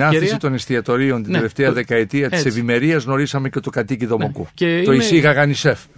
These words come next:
Speaker 1: Μα είναι ένα ωραίο τυρί και πραγματικά είναι ευτυχές το γεγονός ότι μπόρεσε να προσεγγίσει το ευρύτερο κοινό.
Speaker 2: Τυρί διέτηση αυτό, λένε
Speaker 1: Ναι.
Speaker 2: οι κυρίες.
Speaker 1: <laughs>
Speaker 2: Αλλά
Speaker 1: Αυτό
Speaker 2: εξαρτάται από την ποσότητα.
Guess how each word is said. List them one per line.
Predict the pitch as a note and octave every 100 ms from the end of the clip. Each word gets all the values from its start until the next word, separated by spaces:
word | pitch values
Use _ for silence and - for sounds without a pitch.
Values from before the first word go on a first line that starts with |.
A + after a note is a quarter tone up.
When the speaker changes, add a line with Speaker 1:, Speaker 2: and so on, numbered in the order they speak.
| D3+
Speaker 1:
Μα | F3
είναι | B3
ένα | C4 A#3+
ωραίο | G#3 A#3+ B3
τυρί | D#3+ B2 C3+ A3+
και | - G#3+ G3+ G3 F#3+ -
πραγματικά | - D3+ C#3+ C#3 D3+ G#3 A#3 A#3+ A#3 D#3
είναι | F3 G#3+ G3
ευτυχές | D#3+ E3+ - E3+ D#4 C4+
το | D3+
γεγονός | C3 C3 C#3 D3+
ότι | D#3+ D#3 D3 - -
μπόρεσε | D3+ B2+ D#3+ E3 D3+
να | D3
προσεγγίσει | C#3+ C#3 C3+ B2+ D3+ E3 D3+ - -
το | D3
ευρύτερο | C#3 D3+ D#3+ D3
κοινό. | C3+ C#3 C#3 C3 A2 _ _
Speaker 2:
Τυρί | - E3 G3+
διέτηση | F#3 G3+ D#3+ A#2+ - - -
αυτό, | - A#2+ F#2 _
λένε | - C3 C3
Speaker 1:
Ναι. |
Speaker 2:
οι | A#2
κυρίες. | B2 A#2+ A2 D3 D3+
Speaker 1:
<laughs> | - F#3 - G3 A#3+ F#3+ - D4 B3+ D#3+
Speaker 2:
Αλλά | D3
Speaker 1:
Αυτό | D#3
Speaker 2:
εξαρτάται | D3 F#3+ C#3+ F#3 F3+
από | D#3+
την | F3+
ποσότητα. | F3+ - A2 - D#3